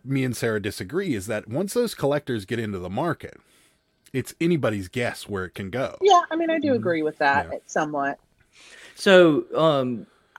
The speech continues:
Speaker 3: it sounds to me, to, to Sarah's point, it's got some growing to do.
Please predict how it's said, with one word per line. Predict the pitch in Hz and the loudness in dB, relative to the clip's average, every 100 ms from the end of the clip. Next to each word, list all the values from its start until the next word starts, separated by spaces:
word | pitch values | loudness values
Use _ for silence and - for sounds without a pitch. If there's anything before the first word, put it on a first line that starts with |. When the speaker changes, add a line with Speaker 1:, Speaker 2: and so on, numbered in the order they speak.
| - - | -20 -6
Speaker 3:
it | 202 202 | -4 -2
sounds | - 285 330 - | -4 -4 -6 -8
to | 180 | -8
me, | 147 147 135 120 113 - _ _ _ _ _ - - | -6 -4 -4 -4 -6 -10 _ _ _ _ _ -20 -10
to, | 160 127 123 | -10 -8 -12
to | 123 131 | -12 -12
Sarah's | - 170 170 151 | 0 4 6 4
point, | - - 107 101 - _ | 0 -10 -8 -8 -12 _
it's | 143 - | -6 -6
got | - 165 160 165 - | -6 -2 0 -2 -6
some | 131 | -12
growing | 117 117 110 92 80 - | -8 -4 -4 -4 -10 -16
to | - | -16
do. | - 50 | -16 -16